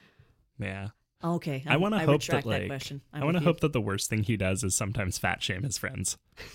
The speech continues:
Speaker 1: I wanna hope that he's really <laughs> wonderful and that that's his bad thing.
Speaker 2: Oh my God, that would
Speaker 1: And
Speaker 2: be
Speaker 1: that,
Speaker 2: so
Speaker 1: like
Speaker 2: particularly bad for him, though.
Speaker 1: <laughs> Well, that's it, because he's so, like, committed to his body.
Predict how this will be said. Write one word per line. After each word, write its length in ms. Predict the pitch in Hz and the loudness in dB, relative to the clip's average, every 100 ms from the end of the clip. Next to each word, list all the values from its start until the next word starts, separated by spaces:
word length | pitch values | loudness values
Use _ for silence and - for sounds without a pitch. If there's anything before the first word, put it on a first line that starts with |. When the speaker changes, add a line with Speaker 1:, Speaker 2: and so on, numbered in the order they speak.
| - | 2
Speaker 1:
I 80 | 131 | 6
wanna 160 | - 156 | 10 12
hope 200 | 180 - | 12 10
that 180 | 175 | 8
he's 240 | 208 165 110 | 10 8 10
really 280 | 127 139 143 | 10 10 10
<laughs> 100 | 113 | 10
wonderful 400 | 120 135 165 170 | 8 6 4 4
and 160 | 131 | 4
that 140 | 120 113 | 4 2
that's 240 | 101 - | 0 4
his 160 | 120 98 | 4 4
bad 260 | 85 95 | 0 -2
thing. 300 | - 135 165 - | -2 0 0 -2
Speaker 2:
Oh 80 | 247 | -2
my 140 | 226 170 | 0 0
God, 260 | 185 185 | 0 0
that 80 | 208 | 2
would 60 | 143 | 4
Speaker 1:
And 60 | 127 | 6
Speaker 2:
be 60 | |
Speaker 1:
that, 60 | 123 | 4
Speaker 2:
so 220 | - 233 | 4 4
Speaker 1:
like 100 | 262 | 2
Speaker 2:
particularly 840 | - 240 - 269 - 226 175 165 156 | 0 -4 -2 -4 0 0 2 0 0
bad 400 | 151 175 240 202 | 0 2 0 0
for 160 | 214 | 0
him, 200 | 214 165 | 2 0
though. 420 | 156 165 156 - | 0 -2 -2 -4
Speaker 1:
<laughs> 40 | 233 | 4
Well, 120 | 190 | 6
that's 220 | 214 - | 6 4
it, 120 | 175 | 2
because 340 | 156 165 175 156 | 2 4 4 6
he's 200 | 160 143 | 4 4
so, 640 | - 127 123 123 120 120 - | 2 4 6 6 4 0 -6
like, 360 | 113 92 - - _ _ _ | -2 -2 -4 -14 _ _ _
committed 360 | - 127 107 110 | 2 4 4 4
to 100 | 120 | 4
his 180 | 107 98 | 4 4
body. 440 | 98 92 131 147 | 0 0 0 -2